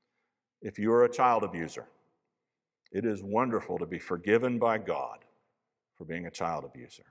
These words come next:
It's good to bear no eternal punishment for being a child abuser, but that's not enough, is it? A child is still being, has been damaged and is still being damaged.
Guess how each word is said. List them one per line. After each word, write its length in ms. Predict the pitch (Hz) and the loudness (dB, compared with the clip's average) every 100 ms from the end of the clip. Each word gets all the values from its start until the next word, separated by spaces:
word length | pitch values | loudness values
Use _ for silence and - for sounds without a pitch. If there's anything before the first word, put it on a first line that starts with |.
| _ | _
It's 220 | - 90 - | -10 -10 -8
good 320 | - 131 113 | 2 2 2
to 80 | 98 | 0
bear 240 | 110 107 | 4 4
no 240 | 104 113 | 4 2
eternal 380 | 127 117 127 120 | 2 0 2 2
punishment 580 | - 120 101 - 85 80 _ _ _ _ | 2 0 -2 -4 -6 -8 _ _ _ _
for 120 | 98 | -6
being 240 | 95 95 | -6 -8
a 40 | 87 | -6
child 300 | 92 85 80 | -2 -2 -4
abuser, 500 | 73 78 73 73 - _ _ - | -8 -12 -10 -12 -14 _ _ -6
but 240 | 104 92 | -4 -2
that's 300 | 107 120 - | -4 -8 -8
not 200 | 110 104 | -8 -8
enough, 480 | 101 101 - - _ _ _ _ _ _ | -8 -10 -12 -18 _ _ _ _ _ _
is 200 | 92 - | -10 -8
it? 140 | 67 _ _ _ _ _ _ _ _ _ _ _ | -14 _ _ _ _ _ _ _ _ _ _ _
A 40 | 98 | -14
child 720 | - 113 123 104 78 92 101 - _ _ _ _ _ _ | -10 0 0 2 -2 -6 -10 -20 _ _ _ _ _ _
is 120 | 98 | -16
still 220 | - 98 | -6 -6
being, 220 | 87 98 90 | -4 -6 -4
has 240 | 110 110 | -4 -4
been 160 | 123 113 | -6 -4
damaged 400 | 117 127 123 - | -6 -6 -8 -8
and 160 | 104 | -8
is 100 | 98 | -8
still 220 | - 101 | -6 -6
being 320 | 98 107 90 71 | -6 -8 -8 -12
damaged. 240 | - | -18